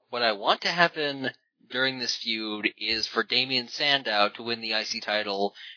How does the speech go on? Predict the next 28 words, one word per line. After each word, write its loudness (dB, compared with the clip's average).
during 2
a 0
match 2
while 0
in 2
place 0
of -2
The -2
Miz, -2
so -4
they 4
have 0
a -2
feud -6
over -2
who -6
is 0
actually 0
the 6
<laughs> 6
Intercontinental 0
Champion, 2
The -8
Miz -6
or -6
his -6
stunt -2
double. -2